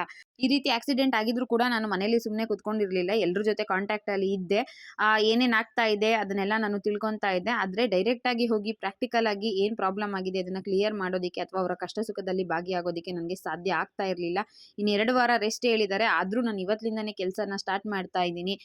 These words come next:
ಎಲ್ಲ ಕೂಡ, ಆ, ಕರೆಕ್ಟ್ ರೀತಿಯಲ್ಲಿ ಹೋಗೋದಿಕ್ಕೆ ನಾನು ಮಾಡ್ತೀನಿ ಅಂತ ಹೇಳಿದ್ದಾರೆ. ಮತ್ತೊಮ್ಮೆ, ಆ, ಗೃಹಲಕ್ಷ್ಮಿ ವಿಚಾರವಾಗಿ ಅವ್ರು ಏನ್ ಹೇಳಿದ್ದಾರೆ ಅಂತ ಹೇಳೋದಾದ್ರೆ, ಗೃಹಲಕ್ಷ್ಮಿ ಹಣ ಮೂರು ತಿಂಗಳಿಂದ ಖಾತೆಗೆ ಜಮೆ ಆಗಿಲ್ಲ.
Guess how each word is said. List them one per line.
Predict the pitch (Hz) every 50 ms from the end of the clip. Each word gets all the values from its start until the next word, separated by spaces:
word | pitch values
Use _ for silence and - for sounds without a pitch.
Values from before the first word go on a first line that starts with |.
| - - - _ 190
ಎಲ್ಲ | 196 214 233 254 269 269
ಕೂಡ, | - 254 226 240 254 - - -
ಆ, | 190 196 196
ಕರೆಕ್ಟ್ | 196 - 214 226 220 - _ 262 240
ರೀತಿಯಲ್ಲಿ | 226 226 214 - 226 220 214 233
ಹೋಗೋದಿಕ್ಕೆ | 220 214 196 196 208 196 202 - - 202
ನಾನು | 190 190 185 196 247 349 - _ _ _ -
ಮಾಡ್ತೀನಿ | 190 196 220 254 240 233 233 220 214
ಅಂತ | 202 196 185 220
ಹೇಳಿದ್ದಾರೆ. | 233 208 202 202 180 185 190 208
ಮತ್ತೊಮ್ಮೆ, | 220 208 196 - - 226 233 233 247 262 262 _ _ _ _ - - -
ಆ, | 202 214
ಗೃಹಲಕ್ಷ್ಮಿ | 208 220 226 247 254 247 - 262 247
ವಿಚಾರವಾಗಿ | 240 226 - 226 220 214 220 214 214
ಅವ್ರು | 220 208 202 196
ಏನ್ | 190 202 214 220
ಹೇಳಿದ್ದಾರೆ | 208 202 196 185 196 190 196
ಅಂತ | 202 196 185 196
ಹೇಳೋದಾದ್ರೆ, | 208 196 190 190 180 180 175 170 185 220
ಗೃಹಲಕ್ಷ್ಮಿ | 214 190 185 185 202 220 233 233 - - 233 233
ಹಣ | 226 202 208 220
ಮೂರು | 220 208 220 240 240 233
ತಿಂಗಳಿಂದ | - 226 214 208 202 202 202 202 196 190 214 226
ಖಾತೆಗೆ | - 208 185 180 - 190 202 196
ಜಮೆ | 175 180 170 180 185
ಆಗಿಲ್ಲ. | 180 165 180 196 190 196 170 165